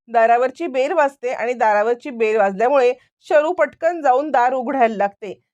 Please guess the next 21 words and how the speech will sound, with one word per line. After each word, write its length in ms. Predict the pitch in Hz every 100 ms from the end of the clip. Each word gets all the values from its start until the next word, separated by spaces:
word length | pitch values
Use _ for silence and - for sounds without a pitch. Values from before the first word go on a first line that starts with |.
| _
ज्या 180 | 190 214
वेळेला 280 | 202 214 220
दार 240 | 208 196 202
उघडते 400 | 190 262 - 262
तेव्हा 200 | 247 233
गुलाब 360 | 233 208 220 240
आंबे 320 | 214 214 226
घेऊन 260 | 226 226 226
आलेला 300 | 208 208 262
असतो 320 | 359 277 269 277 _ -
आणि 140 | 254 220
आंबे 340 | 220 226 339
बघू 280 | 269 247 -
बघू 280 | 311 294 349
असं 280 | 254 254 330
म्हणत 300 | 339 349 294
मालती 460 | 254 233 277 311 294 226
ती 140 | 269
आंब्यांची 540 | 226 220 214 277 311 302
बॅग 320 | 226 226 240
घेते 340 | 339 370 285